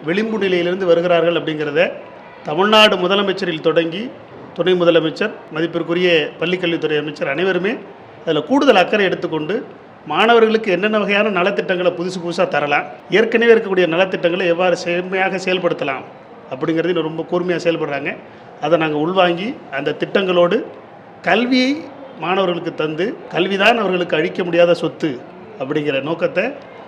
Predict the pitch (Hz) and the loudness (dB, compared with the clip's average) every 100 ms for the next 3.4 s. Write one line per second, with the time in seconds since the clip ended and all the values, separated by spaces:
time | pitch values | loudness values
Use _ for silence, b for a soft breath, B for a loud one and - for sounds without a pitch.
0 | - 143 175 226 233 220 202 185 156 226 | -12 0 4 6 6 4 2 0 2 4
1 | 233 254 240 190 156 165 180 185 277 - | 4 4 2 0 -2 -4 -2 -4 -4 -14
2 | - - - 147 170 165 160 151 151 156 | -20 -20 -10 -2 0 0 0 -2 -6 -8
3 | 143 135 220 - | -8 -10 -12 -14